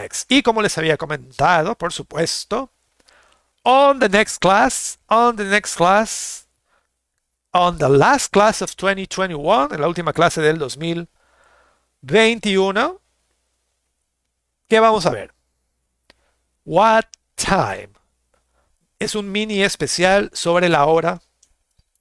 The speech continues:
en inglés. Todo lo rel-, lo relacionado a preguntar, a decir y todo lo que tenga que ver con la hora.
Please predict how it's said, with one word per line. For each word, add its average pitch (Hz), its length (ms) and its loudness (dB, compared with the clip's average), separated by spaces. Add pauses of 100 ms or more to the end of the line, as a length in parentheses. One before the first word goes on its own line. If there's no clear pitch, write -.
(140)
en 156 160 -6
inglés. 139 360 -10
Todo 208 220 -2
lo 196 180 2
rel-, 160 320 -4
lo 185 220 -2
relacionado 160 640 -2
a 143 120 -6
preguntar, 214 680 -2 (560)
a 147 200 0
decir 214 640 -4 (800)
y 196 320 -6 (1400)
todo 262 200 4
lo 233 80 4
que 190 80 2
tenga 190 200 2
que 160 100 0
ver 160 140 2
con 156 140 -6
la 135 120 -2
hora. - 220 -16